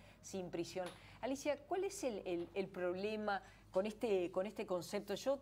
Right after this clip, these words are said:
me, me bajé el proyecto de ley para no, este, bueno, digo, para no tener que decirlo de memoria, ¿no? Esta idea de que es lícita la reproducción, siempre que sea para uso personal, para estudio de un solo ejemplar.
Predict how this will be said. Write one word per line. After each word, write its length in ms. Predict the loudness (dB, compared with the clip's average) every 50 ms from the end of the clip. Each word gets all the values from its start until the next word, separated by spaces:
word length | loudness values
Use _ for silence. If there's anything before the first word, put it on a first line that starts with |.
| -2 -8
me, 360 | -6 -6 -4 -2 -2 -2 -2
me 140 | -2 0 2
bajé 300 | 2 2 0 0 0 0
el 100 | 0 0
proyecto 520 | 0 2 2 2 4 2 0 2 2 2
de 120 | 4 4 6
ley 420 | 6 6 6 6 6 4 2 2
para 280 | 4 4 4 4 4 4
no, 180 | 4 4 2
este, 580 | 2 0 0 2 2 2 2 2 0 -2 -2 -6 -8 -14 -20 -20 -20 -20 -20 -20 -20 -20 -20 -20 -20 -20 -20 -20 -20 -16 -6
bueno, 320 | 0 2 4 4 6 6
digo, 180 | 6 6 6 6
para 200 | 6 6 6 6
no 220 | 6 6 6 4 4
tener 300 | 2 2 2 4 4 2
que 120 | 4 2
decirlo 320 | 2 2 0 2 2 4
de 80 | 4 4
memoria, 580 | 4 4 2 4 4 4 4 6 6 4 4 4
¿no? 140 | 4 2
Esta 160 | 2 4 2 2
idea 220 | 4 6 6 6
de 220 | 6 4 2 0
que 120 | 0 0 0
es 80 | 2
lícita 440 | 2 2 0 0 0 -2 0 2 2
la 140 | 4 4 4
reproducción, 1000 | 4 2 2 4 4 4 4 4 2 0 0 0 2 4 4 4 4 4 2 -4 -8 -14 -20 -20 -18 -12
siempre 440 | 0 4 6 6 8 8 6 4 4
que 80 | 0
sea 480 | -2 -2 0 4 6 6 6 6 4 0 -4 -18 -20 -8 0 4
para 220 | 6 8 8 8
uso 240 | 6 6 4 4 4
personal, 600 | 4 2 0 2 0 4 6 8 8 8 8 8
para 180 | 6 6 6 4
estudio 640 | 2 0 2 4 6 6 6 6 6 4 4 2 -2 -14 -10 -4 -2
de 60 | -2
un 120 | -2 0
solo 220 | 0 0 0 0 0
ejemplar. 440 | 0 -2 -6 -6 -6 -6 -8 -8